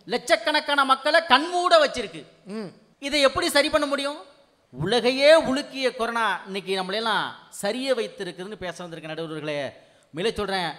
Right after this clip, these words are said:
Speaker 1: பேசியே ஆட்சியை பிடிச்ச தமிழன் இன்னைக்கு பேச முடியாம வாயில துணியை கட்டிட்டு அலையிறானே, இது எப்படிங்க சரி செய்ய முடியும்?
Speaker 2: ம்.
Speaker 1: அது மட்டுமல்ல, இன்னைக்கு புஷ்பவனத்திலிருந்து கிளம்பி இன்னைக்கு உலக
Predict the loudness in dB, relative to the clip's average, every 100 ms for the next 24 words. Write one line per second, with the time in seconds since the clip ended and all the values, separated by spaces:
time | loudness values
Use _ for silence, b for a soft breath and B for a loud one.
0 | -14 _ -2 4 4 2 -2 2 4 6
1 | 4 -2 -6 -8 -10 -8 -10 -10 -4 -4
2 | -2 -2 -2 -4 -8 -8 -8 -8 -6 -4
3 | -2 -4 -6 -4 -2 0 0 0 -2 -6
4 | -8 -6 -4 -4 -4 -6 -4 -2 0 2
5 | 2 0 -2 -4 -6 -18 -14 -8 -2 -2
6 | -2 -4 -2 0 0 -2 -6 -20 -20 _
7 | _ -6 -4 -2 -2 -2 -4 -8 -12 -18
8 | _ -20 -20 -20 -10 -4 -2 -2 -2 -4
9 | -4 -2 -4 -6 -20 _ _ -12 -10 -6
10 | -6 -6 -4 -2 0 0 -2 -4 -4 -6
11 | -2 0 0 -2 -4 -6 -12 -6 -6 -4
12 | -4 0 0 0